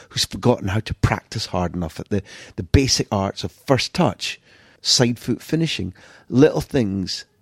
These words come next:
that were the bedrock of him being extraordinary when he did things with the ball, particularly in scoring, that nobody else on the planet was doing and made him prolific. The bedrock of what made him so good seems to have diminished a little bit, as if life,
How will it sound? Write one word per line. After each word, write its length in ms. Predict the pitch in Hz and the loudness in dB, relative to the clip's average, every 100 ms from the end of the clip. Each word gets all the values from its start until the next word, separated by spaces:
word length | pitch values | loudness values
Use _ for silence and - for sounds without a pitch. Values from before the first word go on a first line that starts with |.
| _ | _
that 400 | 113 101 113 - | -6 0 2 2
were 240 | 117 107 104 | 2 2 2
the 120 | 98 | 0
bedrock 680 | 85 151 151 104 98 - | 2 4 4 2 0 -2
of 120 | - - | -8 -4
him 180 | 101 | -2
being 240 | 92 101 98 | -2 -2 -2
extraordinary 720 | - - - 131 120 90 90 | -2 -4 2 4 4 0 -4
when 160 | 95 101 | -2 -2
he 40 | |
did 320 | 98 123 107 - - - | 0 -2 -2 -16 -20 -4
things 260 | 113 107 87 | -2 0 -2
with 140 | - | -10
the 60 | - | -8
ball, 420 | 104 104 90 - - - - | -2 0 0 -6 -18 -20 -8
particularly 380 | - - 123 107 | -2 0 2 0
in 80 | |
scoring, 560 | 92 - 123 110 85 80 _ _ _ _ _ | 0 0 2 2 0 -8 _ _ _ _ _
that 240 | - 110 123 | -6 -2 6
nobody 320 | 143 131 127 | 6 6 4
else 200 | 113 - | 2 0
on 80 | 104 | -4
the 60 | |
planet 360 | 92 110 104 92 | -4 -2 -2 -2
was 140 | 87 | -6
doing 440 | - 127 90 87 - _ - | 2 2 2 -4 -12 _ -8
and 180 | 104 113 | -2 2
made 200 | 117 101 | 2 0
him 120 | 101 | -4
prolific. 680 | - 101 139 - 78 - - _ _ - _ _ | -2 2 2 2 -6 -14 -20 _ _ -20 _ _
The 80 | - | -16
bedrock 500 | 90 185 180 156 135 | 0 2 4 2 -2
of 160 | 113 - | -6 -4
what 160 | 117 | -4
made 160 | 113 104 | -4 -4
him 80 | 101 | -6
so 240 | - 107 | -4 -4
good 260 | 95 101 95 | -4 -6 -6
seems 300 | - 117 104 | -6 -4 -4
to 80 | 101 | -6
have 100 | - | -4
diminished 400 | 98 101 95 - | -2 0 -2 -6
a 20 | |
little 240 | 90 - | -6 -6
bit, 160 | - - | -10 -10
as 140 | 90 117 | 0 4
if 260 | 139 - | 4 4
life, 480 | 110 107 95 90 - | 0 2 0 -4 -14